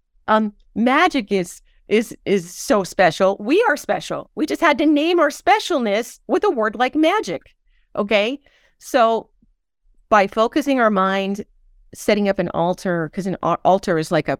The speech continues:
a portal. It's like a window into, into the divine. Um, journaling also, because a lot of information starts dropping down when we're journaling,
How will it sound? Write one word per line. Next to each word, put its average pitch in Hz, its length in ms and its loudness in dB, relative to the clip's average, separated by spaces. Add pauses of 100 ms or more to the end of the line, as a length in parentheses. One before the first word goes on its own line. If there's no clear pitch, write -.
a 170 80 -4
portal. 165 640 -2 (260)
It's - 80 -8
like - 120 -2
a 165 80 0
window 165 460 -2
into, 156 720 -4
into 170 320 -2
the 160 120 -2
divine. 160 640 -2 (600)
Um, 165 400 -2
journaling 208 800 0
also, 196 480 0
because 170 340 -4
a 170 60 -4
lot 160 440 -2
of 196 80 -4
information 175 800 -4 (240)
starts - 320 -6
dropping 170 640 -2
down 165 420 -2
when 165 220 -2
we're 156 160 -4
journaling, 214 640 -2